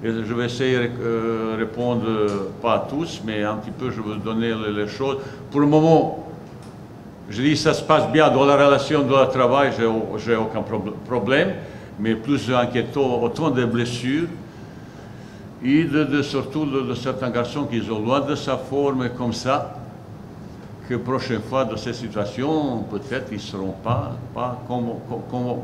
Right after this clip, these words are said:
con-, convoqués. Et ben, j'ai demandé qu'il n'y a pas seulement monologue, qu'il y a un dialogue entre moi et, et différents groupes. Après, différents staffs, avec tout le monde, j'ai, j'ai bien, bien parlé fonctionnement,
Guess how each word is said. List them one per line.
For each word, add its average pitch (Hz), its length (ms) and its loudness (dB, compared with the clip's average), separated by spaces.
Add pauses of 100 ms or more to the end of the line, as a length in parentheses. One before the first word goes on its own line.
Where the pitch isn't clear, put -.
(100)
con-, 117 380 -4 (220)
convoqués. 113 460 -4 (920)
Et 127 140 4
ben, 120 180 2
j'ai 120 160 0
demandé 117 500 2
qu'il 107 220 -4
n'y 101 60 2
a 98 60 2
pas 120 200 0
seulement 117 320 -2
monologue, 107 500 -2
qu'il 98 120 -6
y 101 40 -2
a 98 80 0
un 95 80 -2
dialogue 104 580 -2
entre 98 200 -6
moi 107 420 0
et, 95 380 -4
et 95 100 -4
différents 98 720 -4
groupes. 160 200 -4 (560)
Après, 120 320 2
différents 135 420 4
staffs, - 500 2 (1040)
avec 107 280 -2
tout 143 100 0
le 123 80 2
monde, 135 320 4 (180)
j'ai, 110 220 0
j'ai 104 220 -2
bien, 123 400 4
bien 143 220 2
parlé 127 340 0
fonctionnement, 120 880 0